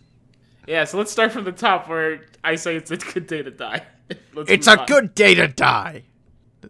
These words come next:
Speaker 2: Does he sound like that? Does he sound like
Speaker 1: I
Speaker 2: that?
Speaker 1: think he says it more like, "Today is a good day to die." <laughs>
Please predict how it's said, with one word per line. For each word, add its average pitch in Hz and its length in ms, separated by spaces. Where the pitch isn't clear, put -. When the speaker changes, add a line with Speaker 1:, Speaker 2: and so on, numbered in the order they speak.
Speaker 2:
Does 110 140
he 110 60
sound 113 240
like 110 140
that? 117 200
Does 113 80
he 113 60
sound 117 220
like 113 80
Speaker 1:
I 233 100
Speaker 2:
that? 240 60
Speaker 1:
think 330 120
he 381 100
says 302 260
it 269 80
more 262 160
like, 262 220
"Today 339 440
is 302 160
a 285 80
good 359 500
day 320 480
to 539 220
die." 311 1000
<laughs> - 40